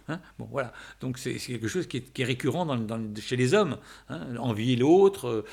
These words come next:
euh, donc quand on l'envie, on veut le tuer, ou au, au, au, au pire,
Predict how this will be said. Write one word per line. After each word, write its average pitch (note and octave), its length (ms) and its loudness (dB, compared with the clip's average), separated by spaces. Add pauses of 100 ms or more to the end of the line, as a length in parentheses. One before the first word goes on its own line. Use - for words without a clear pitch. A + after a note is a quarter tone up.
(180)
euh, A#2 100 -10 (240)
donc B2+ 240 0 (220)
quand D3+ 200 -6
on D3 60 -4
l'envie, C3 260 -2
on A#2 120 -2
veut G#2+ 80 -2
le G2 40 -8
tuer, G3+ 380 2
ou E3 100 2
au, B2 500 0
au, B2+ 800 -2
au, C3 120 -4
au B2 40 -2
pire, G3+ 360 0